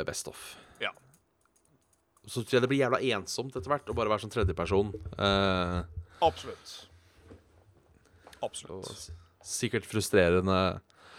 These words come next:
Speaker 1: Men da også kan jeg jo få svar på litt sånne ting da, som jeg lurte på. Hva tenkte den personen, hva tenkte den personen?
Speaker 2: Ja, ja, ikke sant?
Speaker 1: Så, eh, nei, jeg går for, jeg går for gjest i egen begravelse.
Speaker 2: Ja, jeg gjør det samme, ja.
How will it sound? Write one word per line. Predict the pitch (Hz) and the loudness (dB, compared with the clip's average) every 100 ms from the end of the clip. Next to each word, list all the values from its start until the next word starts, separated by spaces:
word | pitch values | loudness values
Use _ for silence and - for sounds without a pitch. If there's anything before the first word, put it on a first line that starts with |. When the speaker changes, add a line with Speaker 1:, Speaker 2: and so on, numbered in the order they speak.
| - - - | -18 -18 -6
Speaker 1:
Men | 131 | 10
da | 151 | 12
også | 151 196 | 12 8
kan | 190 | 2
jeg | 180 180 | 4 2
jo | |
få | 220 | 0
svar | - - 135 120 117 123 147 151 | -4 -8 -6 -4 -2 -2 -4 -4
på | - 175 | -6 -8
litt | 180 | -6
sånne | 180 180 | -8 -8
ting | - 202 262 277 285 | -10 -8 -8 -8 -4
da, | 285 | -4
som | - 208 | -4 -2
jeg | 214 | 0
lurte | 208 185 - | 0 0 -4
på. | - 202 233 | -2 0 0
Hva | 196 135 156 | -2 -4 -6
tenkte | 160 147 147 | -8 -8 -10
den | 147 | -8
personen, | 147 - 139 156 | -10 -8 -8 -8
hva | - | -10
tenkte | - - - | -10 -10 -10
den | 151 | -8
personen? | 147 - | -10 -4
Speaker 2:
Ja, | 139 | -2
ja, | 175 190 | -2 -4
ikke | 196 208 | -6 -12
sant? | - | -14
Speaker 1:
Så, | - - 52 | -20 -16 -14
eh, | 50 - - - - - _ _ | -14 -16 -18 -20 -20 -20 _ _
nei, | 139 | 2
jeg | 160 170 | 4 2
går | 127 127 | 0 -2
for, | - 143 | 0 -4
jeg | 139 139 131 135 131 | -2 -2 0 -2 -2
går | 110 104 | -4 -4
for | 120 117 | -6 -6
gjest | 110 - - - - | -6 -8 -12 -14 -6
i | 113 | -6
egen | 92 | -4
begravelse. | 98 85 - - _ | -6 -6 -10 -20 _
Speaker 2:
Ja, | 110 - - - | -6 -6 -12 -16
jeg | 95 | -14
gjør | 95 | -14
det | 98 | -14
samme, | 85 | -16
ja. | 69 | -16